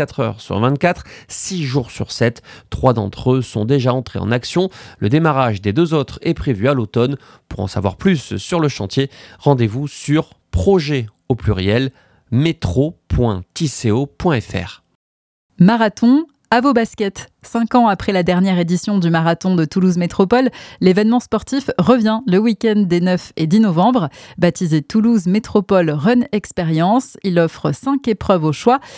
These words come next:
Speaker 2: Marathon, quarante-deux virgule deux kilomètres, marathon en relais, semi-marathon, dix kilomètres et course pour les enfants. De beaux parcours en perspective à travers les lieux emblématiques de Toulouse.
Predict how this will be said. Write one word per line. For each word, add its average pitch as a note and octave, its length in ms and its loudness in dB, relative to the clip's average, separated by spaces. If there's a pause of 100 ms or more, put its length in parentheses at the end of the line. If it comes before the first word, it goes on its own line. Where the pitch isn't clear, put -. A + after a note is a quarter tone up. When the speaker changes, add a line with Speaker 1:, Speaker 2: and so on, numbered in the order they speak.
(200)
Speaker 2:
Marathon, G3 540 2 (160)
quarante-deux G3 480 2
virgule C#3 500 -2
deux D#3 140 2
kilomètres, G3 560 0 (300)
marathon G3 640 2
en D3 100 0
relais, A3+ 560 2
semi-marathon, A#3 960 0 (140)
dix G#3+ 180 0
kilomètres F#3+ 640 0
et A#3 120 2
course - 260 0
pour G#3 160 2
les F#3 160 2
enfants. F3 320 0 (320)
De F3+ 140 6
beaux A#3+ 120 2
parcours A#3+ 360 0
en G3+ 80 2
perspective F#3 640 -2
à D#3+ 120 0
travers E3 300 0
les D3+ 120 0
lieux D3 240 0
emblématiques G#3 640 0
de G3+ 80 2
Toulouse. A3 480 2